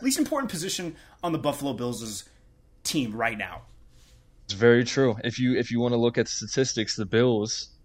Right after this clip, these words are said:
Speaker 2: did have the least amount of punts in the twenty twenty-one N F L season, and actually zero. The first team to ever do in the playoffs, zero punts.
Speaker 1: Zero punts in the playoffs.
Speaker 2: Zero punts against the New England Patriots in the perfect game.
Speaker 1: Okay,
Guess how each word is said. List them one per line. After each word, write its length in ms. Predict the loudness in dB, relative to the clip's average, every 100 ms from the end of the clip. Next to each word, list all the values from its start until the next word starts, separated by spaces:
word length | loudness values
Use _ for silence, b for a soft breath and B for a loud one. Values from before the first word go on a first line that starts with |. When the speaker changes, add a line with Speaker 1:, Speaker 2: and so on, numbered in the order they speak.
| -14 -2
Speaker 2:
did 200 | -2 2
have 400 | 2 2 0 -4
the 320 | -2 0 -2
least 460 | -2 -4 -4 -6
amount 200 | -6 -4
of 80 | -6
punts 460 | -6 -8 -8 -16 -16 -12
in 160 | -8
the 140 | -6 -8
twenty 240 | -6 -8
twenty-one 360 | -4 -4 -2 -2
N 120 | -2
F 100 | -2
L 120 | -4
season, 400 | -4 -8 -8 -10 -12 b -10
and 160 | -6 -2
actually 340 | -4 -2 -4
zero. 640 | -2 -2 2 2 2 -2 -12 _ _ _ _ _ _ -20 _ -20 -18
The 60 | -6
first 260 | 0 0 0
team 140 | 0
to 60 | 2
ever 120 | 2
do 140 | 0
in 80 | 0
the 60 | 2
playoffs, 520 | 4 4 2 0 -6
zero 480 | -4 -2 0 0 0
punts. 560 | -4 -8 -8 -10 -12 -6
Speaker 1:
Zero 260 | 4 6 8
punts 260 | 6 6
in 60 | 4
the 60 |
playoffs. 540 | 0 2 4 2 -2 -14 -20 -20 -20 _ _ -20 -20 _
Speaker 2:
Zero 340 | 0 2 2 0
punts 580 | -2 -4 -4 -10 -12 -16 -20 -20 _ -4
against 220 | -4 -2
the 80 | -2
New 100 | -2
England 240 | -2 -4
Patriots 460 | -4 -4 -4 -6 -8
in 60 |
the 80 | -6
perfect 320 | -4 -4 -6
game. 100 | -8 -6
Speaker 1:
Okay, 180 | -8